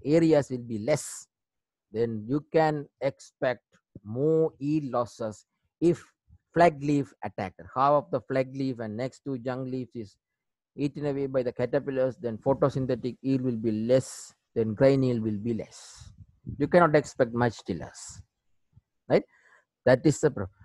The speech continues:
But you can expect the tillers if the yellow stem borer attacked in the young stages. Young stages, if it is attacked, the main tiller will be killed or sometimes will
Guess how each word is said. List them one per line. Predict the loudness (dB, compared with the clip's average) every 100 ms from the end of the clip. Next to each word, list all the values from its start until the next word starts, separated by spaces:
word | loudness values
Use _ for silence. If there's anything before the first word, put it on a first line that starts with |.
| -4
But | 4 4 6
you | 6
can | 8 8 8
expect | 4 2 4 6 4
the | 4 6
tillers | 6 8 8 8
if | 4 6
the | 6
yellow | 6 10 8
stem | 8 6 6 8
borer | 8 8
attacked | 6 6 6 8 6 0 -6 0
in | 2 4
the | 4 4 4
young | 6 4
stages. | -2 -4 -4 -4 -14 -16 -16 -16 -18 _ _ _ _ _ _ _ _ _ _ _
Young | 2 4 4
stages, | 4 6 6 6 4
if | 4
it | 4 4
is | 2 -2 -18 _ _ _ -2
attacked, | 6 8 8 4 _
the | -4
main | 0 2 4 6 4 2
tiller | 0 2 0 -2 -10 -8
will | -4
be | 0 0 0 -4 _ _ _ _ _ _ _ _ _ _ _ _ _ _ _ _ _ _ _ _ _ _
killed | 4 4 4
or | 0 2
sometimes | 0 2 2 0 -2
will | -4 -2